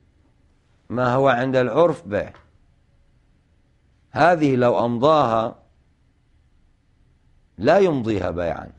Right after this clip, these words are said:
لأنها ليست عند العرف بيعا، لأنه لو أمضى بيعا فإنما يمضيه باعتباره عند العرف بيع أو بيعا،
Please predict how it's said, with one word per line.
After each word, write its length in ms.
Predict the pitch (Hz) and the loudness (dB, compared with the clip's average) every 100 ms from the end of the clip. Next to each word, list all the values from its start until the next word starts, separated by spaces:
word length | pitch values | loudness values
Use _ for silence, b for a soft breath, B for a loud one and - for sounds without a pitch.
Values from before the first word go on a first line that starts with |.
| _ _ - | _ _ -4
لأنها 400 | 113 127 131 131 | -2 -2 0 2
ليست 380 | 165 156 117 98 | 2 0 -6 -8
عند 200 | 120 110 | -6 -6
العرف 380 | 95 117 120 | -4 -6 -6
بيعا، 320 | 110 90 76 - _ _ _ _ _ _ _ _ _ _ _ _ _ _ - | -10 -10 -12 -16 _ _ _ _ _ _ _ _ _ _ _ _ _ _ -6
لأنه 680 | 107 143 160 151 123 95 104 | -2 0 0 0 -4 -4 0
لو 260 | 143 165 170 | 2 2 2
أمضى 520 | 170 170 120 110 101 | 0 0 0 0 0
بيعا 460 | 117 160 160 165 185 | 2 2 2 0 -2
فإنما 600 | 165 113 160 160 139 123 | -4 -4 -4 -2 -2 -4
يمضيه 560 | 120 117 120 165 190 185 _ _ _ _ _ _ _ _ _ | -4 -4 0 2 0 -4 _ _ _ _ _ _ _ _ _
باعتباره 800 | 113 117 113 123 135 170 165 175 | -4 -4 -4 -2 0 2 0 -2
عند 200 | 147 135 | -4 -4
العرف 460 | 123 113 175 202 143 | -4 -2 -2 -2 -4
بيع 460 | 120 113 104 104 107 - _ _ _ _ _ _ _ _ _ _ _ _ _ _ _ _ _ _ _ _ _ _ _ _ _ _ _ _ _ _ _ _ 90 | -4 -4 -4 -6 -8 -14 _ _ _ _ _ _ _ _ _ _ _ _ _ _ _ _ _ _ _ _ _ _ _ _ _ _ _ _ _ _ _ _ -6
أو 120 | 98 | -4
بيعا، 540 | 104 104 92 90 92 | -2 -2 -4 -6 -10